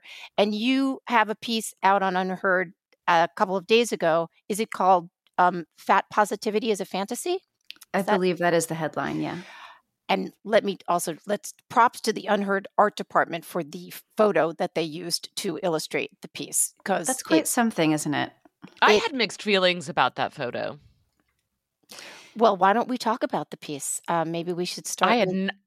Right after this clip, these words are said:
Speaker 3: I had not mixed feelings about the piece, which I think is brilliant.
Speaker 1: Yeah, it's, it's, it's brilliant, and it, it's, you know, one of the things that you do so very well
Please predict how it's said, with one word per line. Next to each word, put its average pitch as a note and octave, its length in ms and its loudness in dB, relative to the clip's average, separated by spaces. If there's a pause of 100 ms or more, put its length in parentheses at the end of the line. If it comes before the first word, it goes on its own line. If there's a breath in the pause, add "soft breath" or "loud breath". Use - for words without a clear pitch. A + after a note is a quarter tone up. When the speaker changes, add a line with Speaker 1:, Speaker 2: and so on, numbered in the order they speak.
(340 loud breath)
Speaker 3:
I G3 80 2
had F#3 140 0
not F#3 260 2
mixed F#3 240 -6
feelings D#3+ 260 -6
about C#3 180 -2
the C3 60 -10
piece, E3 280 -8
which C#3+ 140 -12
I C#3+ 40 -8
think C#3 160 -10
is B2+ 100 -12
brilliant. A#2+ 440 -8 (340)
Speaker 1:
Yeah, E3 200 -4 (100)
it's, - 320 -2
it's, - 300 -10 (120)
it's F3 220 -4
brilliant, C#4 600 2
and F#3+ 180 2
it, E3 260 -2
it's, - 400 0
you C#4+ 120 0
know, G#3 220 2
one A#3+ 280 2
of C#4+ 100 0
the B3 120 -4
things A#3+ 300 0
that G#3 160 2
you G#3 180 -6
do G3+ 220 -6
so G3 200 -2
very F3 300 0
well G3+ 640 4